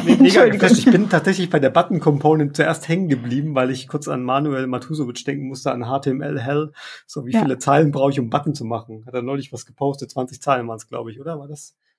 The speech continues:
Speaker 1: irgendwas gepostet die Tage? Ah, das
Speaker 2: Ein
Speaker 1: nur,
Speaker 2: Div-Tab-Index.
Speaker 1: es, irgend-, irgendwas Komisches war das neulich wieder.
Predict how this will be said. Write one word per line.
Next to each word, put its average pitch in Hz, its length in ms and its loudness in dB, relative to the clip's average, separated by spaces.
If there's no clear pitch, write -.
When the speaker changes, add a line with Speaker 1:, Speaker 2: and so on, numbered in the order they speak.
Speaker 1:
irgendwas 143 240 -14
gepostet - 420 -14
die - 80 -20
Tage? 113 360 -12
Ah, - 60 -10
das 143 140 2
Speaker 2:
Ein 214 60 10
Speaker 1:
nur, - 140 8
Speaker 2:
Div-Tab-Index. 240 920 4
Speaker 1:
es, - 80 -18
irgend-, 151 300 -4
irgendwas 143 400 -2
Komisches 120 380 -4
war 113 100 -4
das 117 160 -10
neulich 117 300 -12
wieder. 117 180 -8